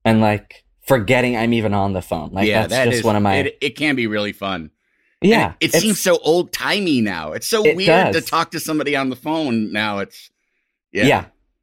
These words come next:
Speaker 1: It, it's so, I, I, it's sort of a recent, like, only in the past, like, four or five years that I've, I've started doing that.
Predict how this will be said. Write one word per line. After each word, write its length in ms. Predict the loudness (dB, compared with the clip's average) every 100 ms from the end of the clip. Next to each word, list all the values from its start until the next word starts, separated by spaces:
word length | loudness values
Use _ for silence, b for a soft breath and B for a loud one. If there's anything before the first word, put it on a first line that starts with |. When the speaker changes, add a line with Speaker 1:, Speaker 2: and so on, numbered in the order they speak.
| _ _ _ 0
Speaker 1:
It, 160 | 2 2
it's 220 | -2 -2
so, 460 | 2 4 4 2 4
I, 280 | 2 2 -6 -2
I, 200 | 0 2
it's 220 | -2 -2
sort 300 | -6 0 2
of 100 | 2
a 80 | 2
recent, 600 | 2 0 -2 -2 -4 -2
like, 200 | -2 -2
only 280 | 0 0 2
in 80 | 0
the 60 | 0
past, 380 | 2 2 0
like, 300 | -4 -4 _ _ _ _ _ _ _ _ _
four 240 | 2 4 4
or 60 |
five 300 | 2 0 0
years 320 | 0 2 2 0
that 120 | -2
I've, 300 | -2 -4 -6
I've 200 | -4 -4 -6 _ _ -14
started 480 | -2 0 2 -2
doing 280 | -2 -2 -2
that. 300 | -4 -4 -6